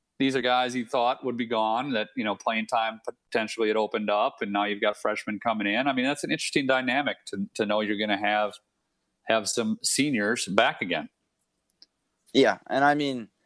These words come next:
Speaker 2: I mean, first and foremost, those guys are my teammates, and I love all of them, and I'm really excited to be able to play with them again because, you know, it, it's hard to see seniors leave every, like, every single year 'cause you get, you get so close to them, especially this class, though, because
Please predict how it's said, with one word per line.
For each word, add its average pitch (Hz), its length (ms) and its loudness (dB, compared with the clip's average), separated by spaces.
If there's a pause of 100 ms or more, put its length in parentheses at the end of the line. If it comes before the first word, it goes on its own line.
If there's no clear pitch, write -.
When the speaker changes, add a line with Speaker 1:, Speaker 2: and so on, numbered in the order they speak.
(440)
Speaker 2:
I 139 100 -2
mean, 147 100 -2
first 185 260 2
and 135 100 -6
foremost, 127 400 0
those 110 140 -4
guys 110 240 2
are 104 60 -12
my 92 80 -8
teammates, 104 540 -10
and 92 280 -12
I 95 100 -2
love 107 220 2
all 104 220 6
of 107 80 -4
them, 113 160 -12
and 101 80 -6
I'm 95 320 -10
really 113 240 -2
excited 104 440 -4
to 98 60 -16
be 98 200 -6
able 98 360 -8
to - 140 -20
play 95 240 -4
with 98 100 -6
them 113 140 -10
again 113 280 -2
because, 98 540 -6 (480)
you 104 100 -6
know, 113 160 2
it, 104 120 2 (420)
it's 127 180 0
hard 147 200 6
to 123 40 -2
see - 160 -8
seniors 117 360 -8
leave 107 180 -4
every, 101 220 -4
like, 95 220 -6
every 98 160 -8
single 90 260 -10
year 95 280 -4
'cause 90 200 -20
you 92 80 -20
get, 98 200 -2 (220)
you 98 100 -10
get 104 140 -2
so 95 140 -2
close - 320 -2
to 92 80 -14
them, 90 120 -12
especially 101 420 -4
this 101 180 0
class, 95 400 0
though, 95 180 -2
because 90 460 -6